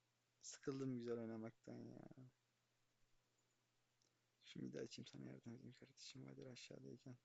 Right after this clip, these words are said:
Hiç korkma ondan, gel. Tamam, güzel.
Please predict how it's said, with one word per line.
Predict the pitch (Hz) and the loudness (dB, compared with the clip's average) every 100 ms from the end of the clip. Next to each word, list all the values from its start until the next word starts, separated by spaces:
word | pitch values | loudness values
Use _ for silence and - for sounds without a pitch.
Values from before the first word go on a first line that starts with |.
| _ _ _ _ 202 | _ _ _ _ 2
Hiç | 202 | 2
korkma | - 170 - 135 | 8 8 10 6
ondan, | 127 127 156 | 8 8 6
gel. | 170 - _ _ _ _ _ _ _ _ _ _ _ _ _ _ _ _ - _ _ _ _ _ _ _ _ _ _ _ _ _ _ _ _ _ _ _ _ - _ _ _ _ _ _ - 370 427 _ _ - | 4 -2 _ _ _ _ _ _ _ _ _ _ _ _ _ _ _ _ -20 _ _ _ _ _ _ _ _ _ _ _ _ _ _ _ _ _ _ _ _ -20 _ _ _ _ _ _ -20 -20 -20 _ _ 0
Tamam, | 135 127 127 | 2 4 0
güzel. | 127 | -2